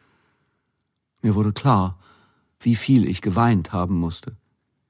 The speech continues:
Mir wurde klar, dass unter den ersten gleißenden Sonnenstrahlen einer erbarmungslosen Julisonne mein Körper starr vor Kälte war. Ich hatte auf einem Stein geschlafen.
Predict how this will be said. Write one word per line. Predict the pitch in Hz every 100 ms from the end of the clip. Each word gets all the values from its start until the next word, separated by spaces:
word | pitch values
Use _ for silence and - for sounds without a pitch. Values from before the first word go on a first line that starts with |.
| _ _ _ _ - - -
Mir | 123 117
wurde | 120
klar, | 113 143 165 98 80
dass | 92 92 -
unter | 131 127 113
den | 101 98 92
ersten | - 135 135 117 104
gleißenden | 95 104 120 - 98 98
Sonnenstrahlen | 101 120 110 90 - 101 110 104
einer | 98 101
erbarmungslosen | - 95 113 131 107 98 98 104 101
Julisonne | 98 139 123 98 85 98 113 123 - - - _ _ -
mein | 113 110
Körper | - 135 135 143 131
starr | - - 117 113
vor | - 113
Kälte | - 104 92 85
war. | - 104 - _ _ _ _ _ _ _ _ _ _ _ _ _ _ _ _ _ _ -
Ich | 95 117
hatte | 104 -
auf | -
einem | - 101
Stein | - - 131 95 87
geschlafen. | 87 - 110 - 127